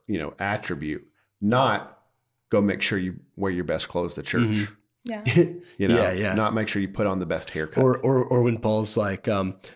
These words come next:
Speaker 2: uh, "While physical fitness is of some value,
Speaker 1: Yeah.
Speaker 2: the training in godliness is of value in every way."
Speaker 1: Yeah, yeah, yeah.
Speaker 2: Yeah.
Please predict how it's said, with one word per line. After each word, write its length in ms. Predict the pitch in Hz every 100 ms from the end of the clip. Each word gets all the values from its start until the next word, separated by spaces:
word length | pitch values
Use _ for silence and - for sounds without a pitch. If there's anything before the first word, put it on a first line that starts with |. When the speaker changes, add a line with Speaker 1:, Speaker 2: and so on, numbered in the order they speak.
| _
Speaker 2:
uh, 180 | 123 123
"While 160 | 131 123
physical 440 | - 214 180 147
fitness 360 | 123 131 113 107
is 120 | 117
of 200 | 113 98 _ _
some 440 | - - 285 254
value, 520 | 139 101 87 92 127 - -
Speaker 1:
Yeah. 240 | 139 135
Speaker 2:
the 80 | 131
training 380 | - 190 185 156
in 100 | 120
godliness 580 | 127 143 131 107 101 -
is 140 | 113
of 100 | 113
value 320 | 101 101 98
in 80 | 87
every 220 | 90 85 80
way." 160 | 107
Speaker 1:
Yeah, 140 | 92 82
yeah, 220 | 82 78 - _
yeah. 180 | 107
Speaker 2:
Yeah. 0 | 87